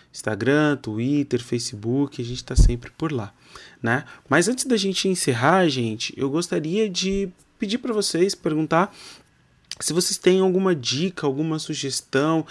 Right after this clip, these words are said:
né? Que mensagem que vocês deixam aqui pros nossos ouvintes. Se vocês quiserem também, é, já deixar os agradecimentos aqui de vocês, né? Antes da gente concluir,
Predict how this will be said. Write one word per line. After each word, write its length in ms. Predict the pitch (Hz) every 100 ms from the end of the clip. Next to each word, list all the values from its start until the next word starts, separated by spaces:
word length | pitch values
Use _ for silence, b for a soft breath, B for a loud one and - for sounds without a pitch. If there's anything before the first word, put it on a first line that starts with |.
| B B
né? 120 | 147
Que 160 | 151 170
mensagem 680 | 190 175 - - 180 185 180
que 100 | 156
vocês 300 | 165 - 127
deixam 480 | 120 135 165 -
aqui 160 | 127 135
pros 220 | 127 131
nossos 300 | 127 123 113
ouvintes. 720 | 113 104 127 156 151 135 - - B B
Se 120 | -
vocês 200 | - 151
quiserem 400 | - 127 139 143
também, 380 | 131 117 123 139 B B B
é, 420 | 120 117 113 110
já 220 | 107 123 131
deixar 320 | 117 - 123
os 120 | 120
agradecimentos 1000 | 117 117 117 113 - 113 120 135 127 110
aqui 200 | 113 120
de 80 | 110
vocês, 600 | 107 104 - 147 - - B B B
né? 100 | 117
Antes 180 | 107 -
da 120 | 113
gente 260 | 104 117 -
concluir, 580 | 113 107 117 127 156